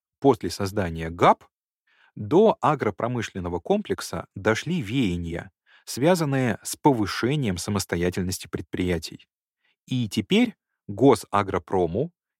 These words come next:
и всем его территориальным органам предписывалось организовать перевод всех предприятий агропромышленного комплекса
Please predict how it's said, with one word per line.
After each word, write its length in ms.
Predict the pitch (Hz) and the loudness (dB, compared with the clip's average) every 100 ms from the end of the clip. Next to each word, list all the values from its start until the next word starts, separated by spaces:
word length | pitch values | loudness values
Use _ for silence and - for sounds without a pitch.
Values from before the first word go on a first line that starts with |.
| _ | _
и 220 | 139 127 | -8 -6
всем 380 | 107 - - 143 | -6 -8 -4 -2
его 380 | 95 90 90 92 | -2 -2 -2 -2
территориальным 680 | - 110 107 117 107 87 87 | -2 -2 0 0 2 2 -2
органам 520 | - - - 87 82 - _ _ _ _ | 2 0 0 -6 -8 -16 _ _ _ _
предписывалось 840 | - 113 - 135 165 - 92 87 - | 0 0 -2 -4 -4 -2 0 -2 -2
организовать 760 | - 95 92 85 85 85 151 - _ _ _ - | -6 -4 -4 -2 0 4 2 2 _ _ _ -6
перевод 500 | 107 101 113 151 - | -2 2 4 2 0
всех 400 | - - 139 - | -14 -2 0 0
предприятий 680 | - 85 - 98 98 85 92 | -2 -10 -6 -2 -2 -4 -8
агропромышленного 920 | - 104 95 87 90 98 90 85 82 82 | -4 -2 -2 -2 -2 -2 -4 -6 -6 -2
комплекса 680 | - 214 92 87 - 85 | 2 2 0 -6 -8 -12